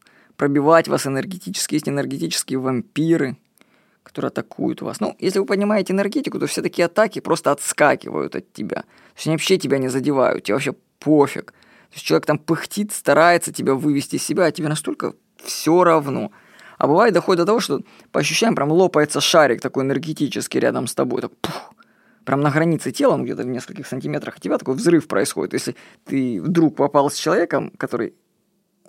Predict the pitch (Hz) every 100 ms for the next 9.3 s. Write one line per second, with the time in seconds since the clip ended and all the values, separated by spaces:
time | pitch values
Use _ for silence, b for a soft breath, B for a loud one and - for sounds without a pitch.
0 | - 160 - - - - B B B B
1 | B B B B _ - - - 160 190
2 | 160 170 151 156 147 131 113 110 117 -
3 | - 208 190 233 - - - 139 127 123
4 | 120 123 135 147 135 - 123 123 - 151
5 | 135 - 196 160 - - - - 135 110
6 | 117 147 240 - 104 - 92 131 101 135
7 | 131 - - 165 127 120 143 143 110 -
8 | - 320 269 170 147 - - 147 131 -
9 | 135 123 -